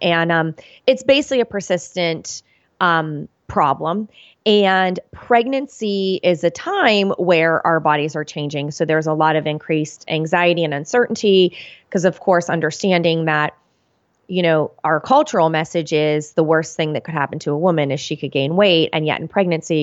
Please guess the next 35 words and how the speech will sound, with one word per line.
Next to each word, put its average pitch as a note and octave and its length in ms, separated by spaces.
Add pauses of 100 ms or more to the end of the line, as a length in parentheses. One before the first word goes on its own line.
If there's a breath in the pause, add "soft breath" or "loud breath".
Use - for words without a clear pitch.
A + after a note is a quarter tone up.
you're D3 120
supposed - 360
to - 40
be G3 100
gaining D#3+ 300
weight. C#3+ 320 (480 loud breath)
Um, F#3 540
and B3+ 160
then C#4 140
there's A#3 240
even G3 200
twisted F3 440
messages D#3 880
around, D#3 680
well, D3+ 480
if D#3 160
you're D3+ 140
a D#3+ 60
higher F#3+ 280
weight, E3+ 260
maybe D3+ 220
you D3 140
should C#3+ 220
gain D3 260
less F#3+ 340
weight E3+ 400
or C#3 220
maybe D3+ 280
even D3+ 200
not C3 200
gain D3 220
any D3+ 240
weight C3+ 220
at D#3 100
all. F#3+ 400